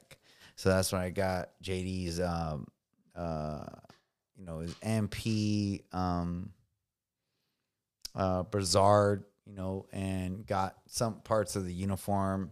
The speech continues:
I was able to get all the other stuff, um, that I got from the, um, the, the vehicles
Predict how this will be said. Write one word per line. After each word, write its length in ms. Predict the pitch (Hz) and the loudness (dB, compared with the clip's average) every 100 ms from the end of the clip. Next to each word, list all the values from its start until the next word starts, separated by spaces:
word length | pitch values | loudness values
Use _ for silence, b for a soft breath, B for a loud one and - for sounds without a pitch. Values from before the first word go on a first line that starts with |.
| - b b b | -12 b b b
I 80 | - | 0
was 160 | 101 101 | 2 2
able 160 | 101 | 2
to 80 | 98 | 0
get 180 | 87 101 | 0 0
all 160 | 92 92 | 0 0
the 160 | 98 | -2
other 160 | 92 95 | -2 -4
stuff, 580 | - 104 95 92 - - _ _ _ _ - | 2 4 4 2 -6 -20 _ _ _ _ -4
um, 640 | 104 98 95 92 87 - | 0 2 0 -2 -6 -6
that 140 | - 98 | -2 0
I 80 | 95 | 2
got 340 | 98 95 - | 2 2 0
from 160 | 104 92 | -4 -2
the, 220 | 87 - - | -4 -6 -10
um, 520 | 95 90 87 85 - - _ _ _ _ 104 - | -6 -4 -4 -6 -12 -18 _ _ _ _ -20 -6
the, 600 | 92 87 85 85 87 92 - _ _ _ _ _ _ _ _ _ _ _ _ 107 | -2 -2 -2 -6 -10 -12 -18 _ _ _ _ _ _ _ _ _ _ _ _ -14
the 100 | 107 | -10
vehicles 1000 | 87 101 107 104 104 98 98 101 98 - | -8 -8 -10 -8 -8 -6 -6 -10 -12 -18